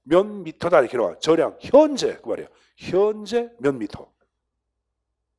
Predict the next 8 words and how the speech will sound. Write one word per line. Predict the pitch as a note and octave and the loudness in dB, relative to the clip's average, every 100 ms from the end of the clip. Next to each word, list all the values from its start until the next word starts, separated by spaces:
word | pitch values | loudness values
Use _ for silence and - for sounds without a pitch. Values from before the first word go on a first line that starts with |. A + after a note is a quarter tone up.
| _ _ _ _ _ _ _ - | _ _ _ _ _ _ _ -8
유량은 | D3+ B3+ C#4+ C#4 C4 F#3+ F#3 B3 C#4 B3 - _ _ | 2 4 4 4 4 4 2 -2 -6 -10 -18 _ _
일월 | C3 D#3+ E3 | -4 -2 -2
일일부터 | C#3+ C#3 C3+ - E3+ | -6 -8 -8 -6 -6
십일 | - D3 D3+ C#3 | -8 -12 -12 -12
삼십일 | B2+ B2 A#2+ A2 F#2 D#2+ _ _ | -14 -14 -14 -10 -10 -12 _ _
동안 | A#2 C#3+ C#3 G#2 C#2 - _ | 4 4 4 -2 -6 -18 _
흘러간다 | - F#3 F#3 E3 B2 F#2+ | -16 -10 -6 -4 -4 -6
이게요. | - - | -16 -20